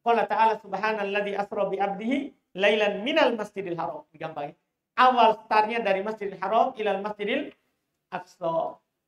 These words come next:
Iya, keber-, keberadaannya dia datang untuk tidak makan, ini bittifaq. Ini berdasarkan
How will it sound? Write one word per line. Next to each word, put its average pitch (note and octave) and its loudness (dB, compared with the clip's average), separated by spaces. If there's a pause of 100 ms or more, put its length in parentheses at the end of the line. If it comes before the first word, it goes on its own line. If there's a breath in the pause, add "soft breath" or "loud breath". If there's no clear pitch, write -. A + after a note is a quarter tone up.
(240)
Iya, E3 -6
keber-, A3 -2
keberadaannya G#3+ 0
dia G3 0
datang F#3+ -4
untuk F3+ -16
tidak F#3 0
makan, C4 0
ini G#3+ -4
bittifaq. F3 -8 (1200)
Ini G#3 -4
berdasarkan G3+ -2